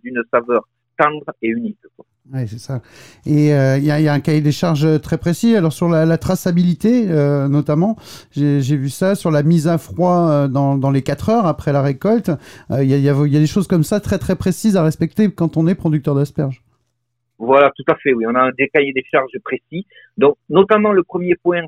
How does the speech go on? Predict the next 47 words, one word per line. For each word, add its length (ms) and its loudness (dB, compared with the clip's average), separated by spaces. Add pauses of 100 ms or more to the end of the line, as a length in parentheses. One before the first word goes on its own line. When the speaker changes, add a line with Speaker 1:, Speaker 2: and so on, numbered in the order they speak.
(100)
Speaker 1:
c'est 60 0
avoir 320 -2
soixante-dix 380 -2
pour 160 -12
cent 140 -4
de 200 -4
sable 220 -2 (480)
pour 120 -10
pouvoir 260 0 (100)
faire 200 2
cette 140 -8
asperge 420 0
des 200 -10
Sables 160 -2
des 60 -10
Landes. 280 -2 (400)
Ça, 200 2
c'est 60 -4
le 80 0
premier 320 -2
point. 200 -2 (540)
Et 100 4
ensuite, 320 -2 (160)
c'est 60 -2
la 100 2
mise 180 -10
au 80 -2
froid. 280 -6 (120)
Il 140 -20
faut 100 2
que 100 0
l'asperge, 400 0 (100)
une 160 0
fois 180 2
qu'elle 140 2
soit 160 2
récoltée, 500 -2 (360)
elle 160 0
soit 220 0 (200)
rapidement 520 -2
mise 180 -8
au 100 2
froid 280 -4 (100)
avant 260 2
les 100 -2
quatre 260 -4
heures. 80 -10